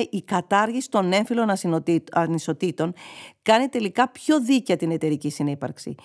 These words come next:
Και οι εταιρείες οι οποίες προάγουν την ισότιμη, ισότιμη μεταχείριση των φύλων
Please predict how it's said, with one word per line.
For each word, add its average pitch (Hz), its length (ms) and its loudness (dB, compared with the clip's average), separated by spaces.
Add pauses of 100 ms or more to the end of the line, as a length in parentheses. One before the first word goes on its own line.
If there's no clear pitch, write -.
(240)
Και - 120 2
οι 175 100 6
εταιρείες 175 500 2
οι 233 60 -2
οποίες 226 260 -4
προάγουν 185 420 2
την 180 140 -4
ισότιμη, 185 560 0 (340)
ισότιμη 180 600 0
μεταχείριση 147 580 -2
των 165 140 -2
φύλων 180 440 0